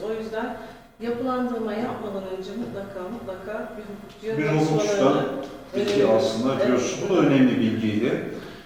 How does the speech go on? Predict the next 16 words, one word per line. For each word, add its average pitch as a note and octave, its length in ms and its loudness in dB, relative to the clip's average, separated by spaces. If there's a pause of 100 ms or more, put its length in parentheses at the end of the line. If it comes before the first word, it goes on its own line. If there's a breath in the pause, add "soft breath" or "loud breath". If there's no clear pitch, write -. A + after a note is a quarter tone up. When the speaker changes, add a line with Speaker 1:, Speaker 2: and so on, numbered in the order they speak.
(460 loud breath)
Speaker 2:
Ee, A2 40 -4 (840)
amacımız D#3 520 0
tabii D#3+ 240 2
ki, D#3 120 -4 (320)
e, B2 40 0
yani B2 140 0 (100)
bu - 60 -6
toplumun D3+ 480 2
rahatlaması, C#3+ 600 4
toplumun C3+ 380 -2
rahatlaması C3+ 640 2
adına, C3 480 4
toplum D3 340 -2
yararına, A2 540 2 (120)
yani, G#2+ 340 2
e, G#2+ 220 -4